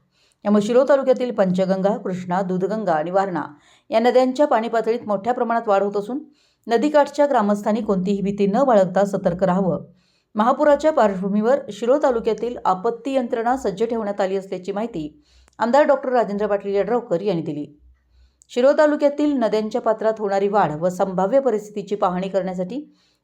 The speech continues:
आमदार डॉक्टर राजेंद्र पाटील यड्रावकर यांनी पूर प्रवण भागात भेटी देऊन ग्रामस्थांशी चर्चा केली. यावेळी बोलताना आमदार डॉक्टर राजेंद्र पाटील यड्रावकर पुढे म्हणाले की, हवामान विभागानं धरण क्षेत्राबरोबर कोल्हापूर जिल्ह्याला जोरदार पावसाचा इशारा दिलाय.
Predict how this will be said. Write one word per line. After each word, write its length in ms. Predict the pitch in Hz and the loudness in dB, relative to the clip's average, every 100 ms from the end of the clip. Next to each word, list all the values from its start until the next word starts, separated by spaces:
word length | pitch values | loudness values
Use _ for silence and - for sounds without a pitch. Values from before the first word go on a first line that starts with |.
| - | -2
आमदार 320 | 233 240 294 | 0 4 4
डॉक्टर 260 | 262 254 | 4 0
राजेंद्र 400 | 226 220 185 196 | 0 0 0 -4
पाटील 300 | 196 196 202 | -2 0 2
यड्रावकर 480 | 196 185 233 226 165 - - _ - | 2 2 0 0 -2 -4 -14 _ -4
यांनी 200 | 208 233 | -2 -2
पूर 280 | 247 262 320 | -4 -2 0
प्रवण 320 | 294 214 214 | 2 2 0
भागात 260 | 202 190 196 | 0 0 0
भेटी 280 | 190 185 | -2 -4
देऊन 220 | 185 202 160 | -2 -2 0
ग्रामस्थांशी 600 | 190 190 202 220 190 247 | -2 -4 -6 -10 -8 -4
चर्चा 300 | 202 - 156 | -4 -4 -8
केली. 260 | 156 151 - _ _ _ _ _ _ - | -10 -14 -16 _ _ _ _ _ _ 0
यावेळी 180 | 226 262 | 2 4
बोलताना 440 | 285 277 269 294 | 2 2 4 4
आमदार 220 | 254 226 | 2 0
डॉक्टर 220 | 220 214 | -2 0
राजेंद्र 340 | 202 185 190 190 | 0 0 -2 -4
पाटील 240 | 185 190 | -6 -2
यड्रावकर 380 | 190 180 185 214 | -2 -2 -4 -4
पुढे 180 | 220 196 | -6 -6
म्हणाले 340 | 185 208 165 - _ _ _ _ _ | -4 -2 -4 -8 _ _ _ _ _
की, 60 | 240 | -2
हवामान 400 | 220 240 262 311 | 2 2 4 2
विभागानं 520 | 294 247 240 233 254 | 2 2 2 0 0
धरण 240 | 214 202 214 | -2 -2 -4
क्षेत्राबरोबर 600 | 220 208 208 208 190 247 | -6 0 0 0 0 -4
कोल्हापूर 480 | - 196 190 220 285 | -2 0 0 0 -4
जिल्ह्याला 420 | 226 196 180 170 - | -2 0 0 -2 -4
जोरदार 340 | 196 202 190 269 | -2 0 0 0
पावसाचा 380 | 240 208 202 | 0 -2 -4
इशारा 280 | 208 185 185 | -6 -4 -4
दिलाय. 300 | 196 156 139 | -4 -6 -8